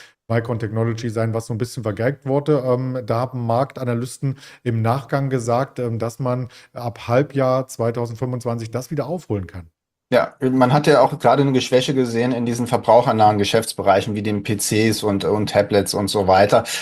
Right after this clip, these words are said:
Speaker 2: Aber da rechnet man auch, äh, was diesen Erneuerungszyklus anbelangt, gerade für die, das zweite Halbjahr des nächsten Jahres, vielleicht wieder mit einem Aufschwung.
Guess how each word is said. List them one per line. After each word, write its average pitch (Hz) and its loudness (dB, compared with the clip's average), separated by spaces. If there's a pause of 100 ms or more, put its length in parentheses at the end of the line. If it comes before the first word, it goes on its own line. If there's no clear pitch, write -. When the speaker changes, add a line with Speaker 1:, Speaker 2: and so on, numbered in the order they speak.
(100)
Speaker 2:
Aber 127 6
da 127 4
rechnet 131 2
man 123 2
auch, 123 4
äh, 117 0
was 113 2
diesen 120 -6
Erneuerungszyklus 113 2
anbelangt, 101 2
gerade 104 2
für 113 0 (300)
die, 110 -6
das 113 2
zweite 110 6
Halbjahr 110 4
des 104 -6
nächsten 107 -4
Jahres, 98 2
vielleicht 104 2
wieder 110 2
mit 113 -4
einem 113 -6
Aufschwung. 139 4